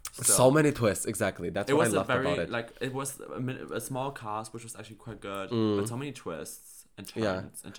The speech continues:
Speaker 1: I think this
Speaker 2: tribulations.
Speaker 1: was their Corona season, was it? Wasn't it?
Speaker 2: Uh, yeah, it must have been.
Speaker 1: Yeah. Um, so, but I, I, I liked it, like, overall.
Speaker 2: Mm-hmm.
Speaker 1: Uh, like I said, I loved how they referenced so many things. And
Speaker 2: Yeah.
Speaker 1: it just, like, the whole thing was so interesting.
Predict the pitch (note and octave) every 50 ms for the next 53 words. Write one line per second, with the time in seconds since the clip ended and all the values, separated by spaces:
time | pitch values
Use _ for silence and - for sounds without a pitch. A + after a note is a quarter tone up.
0 | F#2 F#2 C3+ C#3 F3+ G3 G#3+ A3 G#3 - - A#2 A2+ G#2+ G#2+ - - G2+ F#2 F2+
1 | F2 - - F#2+ F2+ F2 E2+ E2 - - - - - - - F2+ F2+ G2 F#2+ F#2+
2 | - - - - _ - - G#2 G2 - F#2+ F#2 F#2 F#2 - - - - - C3
3 | A2+ G2 - D#2 - - - G#2 F#2+ G#2 G#2 - - - - - B1 - - -
4 | - G2 F#2 F2 F2+ F#2+ - - - _ _ _ _ _ _ _ - G2+ G2 G2
5 | G2 F#2+ F#2+ F#2 F#2 F#2 F2+ - - - - - A#2+ G#2 G2 G2 F#2+ F#2+ F#2+ G2
6 | - _ _ _ _ _ _ _ _ _ _ _ - - B2 D3 D3+ D#3 D#3 -
7 | - C3+ C#3 C3+ - - - A#2+ A2 F#2 F2 E2+ - - - F#2 G2+ G2 - G2+
8 | G2 G2+ G#2 - - F#2+ F#2 F#2 F#2 G#2+ A2 - - C3+ C3+ C3 B2 A#2+ A#2+ A#2
9 | A#2 A#2+ - - - - A2 A2 A2 A2+ A2 A#2+ A#2 - A2+ - - G#2+ G#2 G#2
10 | G#2 - - G#2+ G2+ G2+ - - - G2 F#2 F#2 F#2 - - F2 F2+ - F#2 F2
11 | F2+ F#2+ F#2+ - G2+ F#2+ - - - - - - A#2 - - - B2+ A#2+ G#2 F2+
12 | C#3+ C#3+ C3 F#3 F3 - G3 F3+ F3+ - D3+ C#3+ B2+ B2+ B2 A#2+ A2+ A#2 A#2 A#2
13 | - _ _ _ _ _ - G2+ F#2+ F#2 F2+ - F2+ F2 - - F2+ E2+ - -
14 | - - - - F#2 - - G#2+ A2+ - G#2